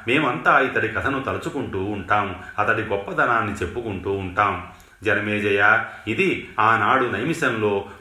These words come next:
లోమసుడు చెప్పగా నేను విన్న ఉతధ్యుడి కథ. కాబట్టి ఆదిపరాశక్తి ఏకైక ఆరాధనీయ, సుఖసేవ్య, ఆసు సంతోష నామాక్షరాన్ని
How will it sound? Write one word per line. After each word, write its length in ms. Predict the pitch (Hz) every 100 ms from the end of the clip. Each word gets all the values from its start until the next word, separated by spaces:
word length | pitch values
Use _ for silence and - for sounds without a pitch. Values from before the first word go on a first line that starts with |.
| 104
లోమసుడు 460 | 139 190 165 139
చెప్పగా 680 | 123 101 - 135 117 95 - - -
నేను 240 | 117 131
విన్న 420 | 107 110 139 107 - -
ఉతధ్యుడి 500 | 104 117 - - 98
కథ. 380 | 92 90 110 104 - - - _ _ _ _ _ - - - - -
కాబట్టి 760 | - 165 190 156 151 117 110 110 -
ఆదిపరాశక్తి 1200 | 104 165 214 185 135 127 123 110 - 107 98 98 - 101
ఏకైక 540 | 104 139 147 139 143 143 - -
ఆరాధనీయ, 800 | 104 104 127 120 110 107 104 92 - - -
సుఖసేవ్య, 840 | - 113 120 - 110 120 104 90 90 - -
ఆసు 300 | 104 151 156 -
సంతోష 480 | 101 90 104 117 117 90 - - 104
నామాక్షరాన్ని 960 | 110 131 123 120 123 110 110 107 101